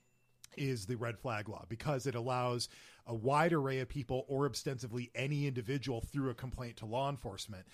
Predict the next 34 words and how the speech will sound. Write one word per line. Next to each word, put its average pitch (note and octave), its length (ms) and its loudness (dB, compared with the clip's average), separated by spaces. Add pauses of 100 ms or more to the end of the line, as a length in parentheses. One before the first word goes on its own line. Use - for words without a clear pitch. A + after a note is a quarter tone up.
(200)
the C#3 80 0
ability B2+ 420 0
to G#2 80 -8
ha-, B2 300 -2
to C3+ 160 -2
have B2 200 0
their A#2+ 100 0
firearms B2+ 440 0
seized, C3+ 360 0
and B2+ 100 -6
it's - 120 -6
through C#3 180 4
a A#2 60 2
secret - 520 -2
court B2+ 320 -2
process. A2 520 -2
It's A2+ 120 -8
called B2 220 -2
an A2+ 100 0
ex - 220 -4
parte A2+ 400 -4
process, F#2 600 -8 (380)
where A#2+ 360 2
the, A#2+ 140 0 (220)
the B2 200 0
court D#3+ 380 0
hearing D3+ 360 2
happens C3+ 500 -2
with A#2 100 -2
only B2+ 180 0
one B2 340 0
side A2+ 360 0
presenting A#2 460 -2
information. G#2+ 640 -6